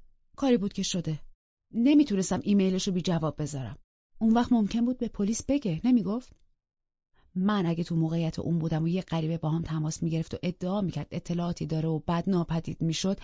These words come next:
حتماً این کارو می‌کردم. ممکنه همین حالا به پلیس زنگ زده باشه. شاید اونام اونجا منتظر باشن. اینجا نشستم،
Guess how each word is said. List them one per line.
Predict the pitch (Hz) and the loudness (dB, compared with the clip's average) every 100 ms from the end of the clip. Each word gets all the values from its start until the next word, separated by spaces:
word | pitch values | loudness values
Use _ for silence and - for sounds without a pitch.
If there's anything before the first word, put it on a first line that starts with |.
| - | -10
حتماً | - 190 - 214 | -2 -2 2 2
این | 208 190 | 4 2
کارو | 160 160 | 0 0
می‌کردم. | 151 143 - - - - _ _ _ _ - | 0 -2 -6 -8 -12 -18 _ _ _ _ -4
ممکنه | 147 147 160 | -2 0 0
همین | 156 165 | 2 0
حالا | 143 147 156 | 0 -2 0
به | 160 | -2
پلیس | 143 151 156 | -4 -6 -4
زنگ | 156 170 | -2 -2
زده | 135 - | -4 -8
باشه. | 139 143 - - - - | -10 -12 -12 -16 -20 -18
شاید | - 156 156 | -4 -2 0
اونام | 147 156 | 2 2
اونجا | 143 147 | 2 0
منتظر | 151 143 139 170 | 0 -2 -4 -4
باشن. | 165 139 - - - _ _ _ _ _ _ _ _ _ _ _ _ _ _ _ - | -6 -8 -10 -14 -20 _ _ _ _ _ _ _ _ _ _ _ _ _ _ _ -16
اینجا | 131 127 127 120 | -12 -8 -6 -6
نشستم، | 71 - - - 151 | -6 -8 -10 -8 -8